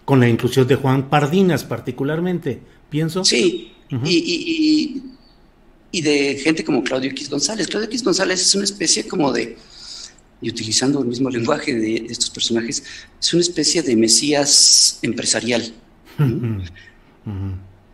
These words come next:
Speaker 2: Que está
Speaker 1: El mesías del billete.
Speaker 2: <laughs> Sí, y está haciendo campaña abiertamente y manejando a partidos políticos y manejando también a medios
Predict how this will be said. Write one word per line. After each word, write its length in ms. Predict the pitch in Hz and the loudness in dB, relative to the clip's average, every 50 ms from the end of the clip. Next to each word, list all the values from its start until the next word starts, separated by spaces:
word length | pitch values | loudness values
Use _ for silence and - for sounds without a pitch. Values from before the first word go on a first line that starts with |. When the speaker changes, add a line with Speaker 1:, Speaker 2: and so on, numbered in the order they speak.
| _ _ _ _ _ _ _ _ - - | _ _ _ _ _ _ _ _ -20 -6
Speaker 2:
Que 100 | - - | -2 2
está 360 | - - - - 123 127 - - | 2 4 4 4 6 6 8 8
Speaker 1:
El 60 | 147 | 8
mesías 340 | 139 123 156 202 208 185 170 | 8 8 8 10 10 10 8
del 160 | 180 165 147 | 8 6 6
billete. 580 | 135 135 127 151 151 151 151 127 110 - - - | 4 4 6 6 6 6 4 0 -2 -2 -6 -12
Speaker 2:
<laughs> 60 | - - _ _ _ _ - - - 175 - | -20 -20 _ _ _ _ -2 2 4 4 6
Sí, 520 | - - - - 214 - - - - 190 139 127 - - - 139 127 | 6 4 4 2 0 2 2 0 2 2 0 0 0 -2 -4 -2 0
y 60 | 143 | 0
está 180 | 131 - - 151 | 0 2 2 4
haciendo 280 | - 220 208 220 214 | 4 6 4 4 4
campaña 500 | 220 147 117 107 - - 120 135 139 143 | 4 2 2 2 0 2 4 4 4 4
abiertamente 1120 | 123 123 117 120 139 160 170 170 - 180 160 156 165 160 160 160 160 156 170 165 185 180 185 - - - - | 2 0 0 2 4 4 4 4 4 4 6 8 8 8 8 6 6 4 2 0 0 0 -4 -10 -14 -4 0
y 100 | - 131 | 2 2
manejando 680 | 120 113 107 107 107 - - - 131 139 147 151 156 | 2 2 2 0 -2 -2 -2 -2 2 4 4 4 4
a 100 | 156 156 | 2 2
partidos 400 | 156 143 135 - - 143 151 147 | -2 -4 -4 -4 -2 -2 -2 -2
políticos 840 | 151 151 160 151 147 151 143 - - 156 - - 156 151 165 160 - - - - - | -2 -2 -2 0 0 -2 -4 -6 -8 -12 -6 -2 -2 0 0 -2 -4 -8 -12 -16 -6
y 120 | - - 107 | -4 -2 -2
manejando 640 | 107 104 101 101 101 - - - 120 120 135 139 131 | 0 -2 -2 -4 -4 -6 -4 -2 0 0 0 0 -2
también 440 | 143 139 131 123 127 131 131 131 | 0 0 2 2 2 2 4 2
a 60 | 123 110 | 4 4
medios 380 | 107 110 117 113 135 139 139 | 4 2 2 2 0 -2 -4